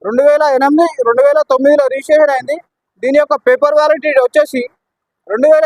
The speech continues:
ఇరవై తొమ్మిది దాకా ఉందండి. కస్టమర్ దీని యొక్క ధర తొంభై ఐదు వేలుగా చెప్తున్నాడు. ధర అనేది ఖచ్చితం కాదు, అందులో కూడా బార్గెనింగ్ ఉంది,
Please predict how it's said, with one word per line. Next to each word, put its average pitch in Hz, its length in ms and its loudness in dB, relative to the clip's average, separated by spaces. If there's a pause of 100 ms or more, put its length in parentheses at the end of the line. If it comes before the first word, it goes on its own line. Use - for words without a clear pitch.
ఇరవై 294 240 0
తొమ్మిది 285 280 0
దాకా 285 180 -4
ఉందండి. 214 300 -2 (400)
కస్టమర్ 294 480 -2
దీని 285 200 2
యొక్క 294 160 -2 (100)
ధర 262 140 0 (760)
తొంభై 262 280 -2
ఐదు 311 120 0
వేలుగా 302 200 0 (100)
చెప్తున్నాడు. 285 480 0 (120)
ధర 254 200 2
అనేది 277 260 0
ఖచ్చితం 269 300 -2 (100)
కాదు, 285 200 0 (500)
అందులో 240 260 -2
కూడా 285 120 0 (120)
బార్గెనింగ్ 285 480 -2
ఉంది, 302 140 0